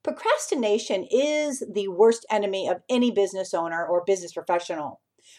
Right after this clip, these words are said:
Regardless of how many books, tapes, or tickets to seminars you purchase for achieving success, if you lack the discipline, you will not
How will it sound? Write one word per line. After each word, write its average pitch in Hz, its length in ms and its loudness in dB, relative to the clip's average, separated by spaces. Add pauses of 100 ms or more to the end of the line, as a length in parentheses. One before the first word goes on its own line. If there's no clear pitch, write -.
(120)
Regardless 277 680 2
of 226 120 0
how 220 260 0
many 226 240 0
books, 214 500 2 (280)
tapes, 220 480 4
or 170 180 0 (140)
tickets 277 320 0
to 208 100 -4
seminars 185 680 0
you 180 60 -2
purchase 190 460 -2
for 185 260 0 (200)
achieving 214 400 -2
success, 185 720 2 (220)
if 247 180 -4
you 240 140 2
lack 302 440 0
the 349 120 2
discipline, 190 720 0 (240)
you 220 120 -2
will 208 300 2
not 262 400 2